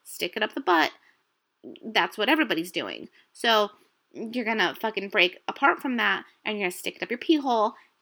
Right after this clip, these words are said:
and try to get those goods in because you need triple A battery for whatever reason. Fine. But the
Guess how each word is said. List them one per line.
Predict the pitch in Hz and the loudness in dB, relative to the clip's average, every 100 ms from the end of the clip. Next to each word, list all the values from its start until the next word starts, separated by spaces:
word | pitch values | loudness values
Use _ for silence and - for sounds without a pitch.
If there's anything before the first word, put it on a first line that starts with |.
| - | 0
and | 214 220 220 208 208 214 - - | 0 0 -2 -4 -6 -8 -12 -4
try | 226 196 | 2 2
to | |
get | 180 160 _ _ _ | 2 -2 _ _ _
those | 175 160 | -4 -4
goods | - 226 214 - | -2 -2 -2 -2
in | 175 156 160 | -2 -2 -8
because | 175 196 170 165 - 190 - - _ - | -10 -6 -4 -6 -14 -20 -20 -20 _ -14
you | 190 | -8
need | 175 180 _ | -4 -6 _
triple | - 214 180 | -8 -6 -2
A | 190 185 | -2 -2
battery | - 190 190 214 262 262 | 2 4 4 2 0 -2
for | - 196 185 185 | -4 0 0 0
whatever | 185 185 | -4 -6
reason. | 185 196 247 294 339 - - _ _ _ _ _ _ _ _ _ _ _ _ - | -4 -4 -2 -2 -2 -6 -20 _ _ _ _ _ _ _ _ _ _ _ _ 2
Fine. | 214 139 85 214 _ _ _ _ _ _ _ _ _ _ _ - | 4 4 0 -14 _ _ _ _ _ _ _ _ _ _ _ -6
But | 247 - | -6 -6
the | 208 | -12